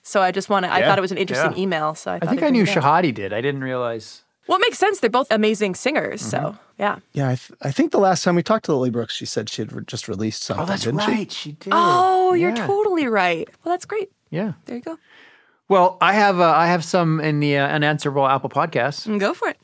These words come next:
Speaker 2: This is for anybody who listened to, uh, Six Minute, the finale of Six Minutes Rewind. It says, "I met Shahadi."
Speaker 1: <gasps>
Speaker 2: And it's from Pagliaccio. "Hi, Dave, Chris, and Jess. In case you would like to know, I was the freshman Shahadi mentioned that had taken a liking to her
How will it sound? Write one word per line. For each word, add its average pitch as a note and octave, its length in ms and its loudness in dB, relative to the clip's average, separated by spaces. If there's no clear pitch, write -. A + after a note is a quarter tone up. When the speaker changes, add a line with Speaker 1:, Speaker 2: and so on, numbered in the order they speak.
Speaker 2:
This G3 140 0
is F3 60 -2
for G3 140 2
anybody D#3+ 420 4
who C3 240 2
listened C3+ 320 -2
to, C3 320 -4
uh, B2 140 -2
Six - 240 -8
Minute, B2+ 220 -8
the A2 60 -12
finale C3+ 360 -2
of G#2+ 60 -8
Six - 180 -12
Minutes A2+ 180 -8
Rewind. F#3+ 320 -6
It E3+ 160 -2
says, E3+ 360 2
"I B3+ 140 4
met C#4 160 4
Shahadi." B3 760 2
Speaker 1:
<gasps> A#4+ 420 0
Speaker 2:
And C3 140 -8
it's B2 80 -6
from D3+ 400 0
Pagliaccio. G#3+ 1300 0
"Hi, B3+ 140 4
Dave, G#3 260 4
Chris, F#3 220 0
and D3 80 0
Jess. E3 320 0
In G#2+ 140 -14
case G2+ 340 -10
you A#2 100 -4
would C#3 120 -2
like D3+ 140 -2
to F#3 80 0
know, A3 360 0
I G#2+ 180 -2
was A2 180 -4
the C3 80 -2
freshman D#3+ 400 -2
Shahadi B2+ 400 -4
mentioned D3 420 -2
that B2+ 120 -4
had D3 200 -4
taken F3+ 360 4
a G#3+ 100 6
liking A#3 420 4
to D#3 120 4
her C3+ 260 4